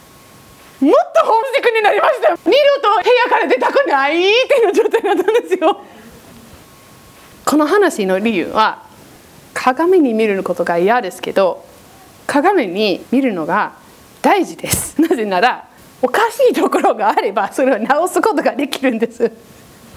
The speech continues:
今日のメッセージはそのメッセージです。厳しいかもしれないんですけど、オリオクッキーの顔よりマシですから、心の準備してください。今日の御言葉は早速読みたいです。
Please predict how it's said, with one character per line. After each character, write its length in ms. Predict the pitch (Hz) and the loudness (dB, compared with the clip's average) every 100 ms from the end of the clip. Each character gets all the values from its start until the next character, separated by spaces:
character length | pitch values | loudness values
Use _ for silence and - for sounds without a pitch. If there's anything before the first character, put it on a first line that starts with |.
| - - - - - - - - - | -20 -20 -20 -20 -20 -20 -20 -10 0
今 180 | 415 370 | 2 2
日 20 | |
の 160 | 415 | 2
メ 140 | 294 262 | 0 -2
ッ 20 | |
セ 140 | 330 | -2
ー 40 | 277 | 0
ジ 140 | 277 | 2
は 280 | 427 427 - | 2 0 -4
そ 240 | - - | -8 -4
の 40 | 277 294 | -2 -2
メ 100 | 240 | -4
ッ 40 | |
セ 180 | - - | -6 -10
ー 180 | - - | -10 -4
ジ 80 | 240 | -4
で 60 | |
す。 140 | - - | -4 -4
厳 240 | - 359 | -2 0
し 60 | 392 | 0
い 80 | 392 | 0
か 120 | 370 | 0
も 80 | 403 | 0
し 60 | |
れ 120 | 427 311 | 0 0
な 60 | |
い 40 | 233 | 0
ん 20 | |
で 80 | 262 | -2
す 40 | |
け 120 | 254 302 | 0 2
ど、 260 | 440 - - - | 0 -2 -6 -2
オ 120 | 381 | 0
リ 120 | 370 | 2
オ 80 | 381 | 0
ク 120 | - | -2
ッ 40 | - | -2
キ 120 | 330 | 0
ー 20 | |
の 120 | 220 | 0
顔 380 | - 381 277 262 | 0 2 2 2
よ 160 | 277 311 | 0 0
り 140 | 269 | 0
マ 140 | 277 | -2
シ 180 | 285 262 | -2 -4
で 100 | - | -6
す 100 | - | -6
か 120 | - | 0
ら、 240 | 233 220 - | 0 0 -2
心 280 | - 254 202 | -2 0 -2
の 100 | 190 | -4
準 140 | 196 | -8
備 80 | - | -8
し 40 | - | -10
て 80 | |
く 120 | - - | -12 -12
だ 80 | |
さ 120 | - - | -12 -12
い。 60 | - - - - - - - - - - - - - | -14 -20 -20 -20 -20 -20 -20 -20 -20 -20 -20 -20 -8
今 120 | - | -4
日 60 | 202 | -2
の 340 | 196 208 202 - | 0 0 -2 -6
御 60 | 220 | -6
言 260 | 214 196 | -4 -4
葉 100 | 185 | -2
は 140 | 180 247 | -2 -2
早 180 | 220 185 | -6 -16
速 140 | 208 - - - | -18 -18 -20 -16
読 120 | 208 | -16
み 60 | - - | -16 -18
た 100 | - | -12
い 60 | |
で 100 | 190 | -8
す。 240 | 185 - | -8 -12